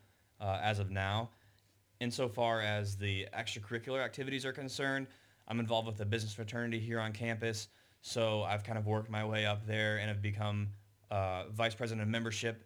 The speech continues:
So I oversee the membership of the organization along with, um, planning rush events and, and helping the, the organization grow, maintain th-, its prestige, but also mature and evolve,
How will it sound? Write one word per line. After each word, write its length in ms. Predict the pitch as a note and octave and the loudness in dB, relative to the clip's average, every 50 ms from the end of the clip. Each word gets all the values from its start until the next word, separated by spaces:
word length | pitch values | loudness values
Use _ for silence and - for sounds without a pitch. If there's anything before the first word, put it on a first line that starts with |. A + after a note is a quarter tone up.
| _ - | _ -16
So 140 | - - A#2+ | -8 -2 0
I 120 | A2 A2 | 2 2
oversee 420 | A2+ B2 A#2 A#2 A2+ G#2 - A#2+ A#2 | 2 0 0 0 -2 -4 -2 -2 -2
the 100 | G#2+ G#2+ | -2 0
membership 500 | G#2+ G#2+ G#2+ G#2+ G#2+ G#2 - A2+ G#2+ G#2+ | 0 0 0 0 -2 -2 -2 -4 -4 -4
of 140 | - A2+ G#2+ | -4 -4 -2
the 60 | A2 | -2
organization 680 | G2+ A2+ A2+ A2 A2 G2+ G#2 G2+ A#2 B2+ C3 - C#3 C3 | -2 -2 -2 -2 0 0 0 0 0 0 -2 -2 -4 -4
along 320 | A#2 A2+ G#2+ G#2 G#2+ G#2+ | -4 -2 -2 -2 -2 0
with, 120 | G#2 G2+ G2+ G2+ - - - - - _ _ - | 0 -2 -2 -4 -10 -18 -20 -20 -20 _ _ -6
um, 280 | G#2 G2+ G2 G2 G2 | -2 0 0 0 -2
planning 340 | G2+ - B2 B2 A#2 A2+ A2 | -4 -6 -4 -2 -2 -2 0
rush 240 | A2+ A#2 A#2+ A#2 - | 0 -2 -2 -2 -2
events 340 | A2+ G#2+ A#2 A#2 A2+ G#2 G#2+ | -4 -2 -2 -2 -2 -4 -4
and, 260 | G#2+ G#2 G#2 G2+ G2+ G2+ | -2 -2 -2 -2 -4 -6
and 140 | - A2 A2 | -6 -4 -2
helping 320 | G#2 A2+ A2+ A2 A2 G#2 | -2 -2 -2 -2 -2 -2
the, 340 | G#2 G2+ G2 F#2+ G2 F#2+ F#2+ - - | 0 0 0 0 0 -2 -6 -10 -10
the 100 | A2 A2+ | -8 -6
organization 680 | G#2+ A#2 A#2 A2+ A2 G#2+ G#2 A2 G#2+ G#2 A2 G#2+ G#2 G2+ G2+ - - - _ _ _ - - | -4 -2 -2 -2 -2 0 2 2 0 0 0 -2 -2 -2 -4 -8 -16 -20 _ _ _ -12 -6
grow, 440 | A2+ A#2 A#2 C3 C3 C3+ C3+ C3+ C3 | -4 0 2 4 4 4 4 2 2
maintain 920 | B2+ A#2+ A2+ A2+ A2+ A2 G#2+ A#2+ A#2 A#2 A#2 A2+ A2+ A2 A2 A2 G#2+ G#2+ - _ _ - - | 0 0 0 0 -2 -4 -6 -6 -4 -4 -2 -2 -2 -2 -4 -4 -6 -8 -14 _ _ -20 -18
th-, 100 | - - | -16 -8
its 140 | - A#2 G#2+ | -8 -8 -8
prestige, 480 | - - A2+ G2+ - C3+ C3 C3 B2 A2+ | -6 -6 -6 -6 -2 -2 0 0 0 0
but 120 | G#2+ A2 | -2 0
also 480 | G#2+ G#2+ A2 - A#2 A2 G#2+ G#2 G#2 G2+ - | 0 0 -2 0 0 0 0 0 0 -2 -2
mature 500 | A2 G#2+ G#2+ G#2 - - A2+ G#2 G2+ G2+ | -2 -2 -2 -2 0 0 2 2 2 2
and 100 | G2+ G2+ | 2 2
evolve, 420 | G2 G2+ G2+ G2 F#2+ F2+ F2+ F#2 | 0 2 2 2 2 0 -2 -8